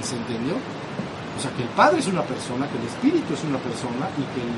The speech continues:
ter-, y que el Hijo es una persona. Por lo tanto, si soy una persona, entonces no soy yo, ¿no? Pero las palabras de Cristo no dicen eso. Él dice que cuando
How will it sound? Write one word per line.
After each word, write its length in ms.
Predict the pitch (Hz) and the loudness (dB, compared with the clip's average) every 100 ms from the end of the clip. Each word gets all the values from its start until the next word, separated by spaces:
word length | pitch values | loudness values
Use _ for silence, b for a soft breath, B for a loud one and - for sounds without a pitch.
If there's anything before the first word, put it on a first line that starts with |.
| 110 - | -4 -6
ter-, 80 | 113 | -6
y 320 | - - 139 - | -6 -6 -6 -4
que 80 | - | -2
el 80 | 226 | 0
Hijo 140 | 262 165 | 2 2
es 100 | 156 | 0
una 140 | 131 | 0
persona. 500 | 131 127 - 131 95 - - - - - | -2 -4 -4 -4 -6 -8 -8 -8 -8 2
Por 180 | 165 214 | 6 8
lo 80 | 269 | 8
tanto, 460 | 262 294 208 170 156 | 8 6 6 4 0
si 100 | 123 | 0
soy 140 | 131 | 0
una 160 | 127 123 | 0 -2
persona, 720 | 135 131 - 302 262 156 143 131 - - | -2 -2 0 2 4 4 0 -2 -6 -6
entonces 320 | 120 147 143 | -2 2 4
no 160 | 135 139 | 4 4
soy 220 | 135 139 | 2 2
yo, 160 | 170 349 - - - - - - - - - - - - - 143 | 4 2 0 -8 -8 -8 -8 -8 -8 -8 -8 -8 -8 -8 -4 0
¿no? 160 | 202 - | 2 4
Pero 120 | 170 | 4
las 120 | 175 | 4
palabras 320 | 175 160 151 156 | 4 6 6 4
de 80 | |
Cristo 300 | 165 160 214 175 | -2 -2 2 2
no 140 | 139 | 2
dicen 240 | - - 101 | -2 -4 -6
eso. 160 | - - - - - - - - - - - - 160 | -6 -8 -8 -8 -8 -8 -8 -8 -8 -8 -8 -4 0
Él 100 | 147 | 2
dice 260 | 147 131 120 | 2 0 -2
que 420 | - - - 127 - | -4 -6 -6 -4 -4
cuando 220 | 117 - | -4 -6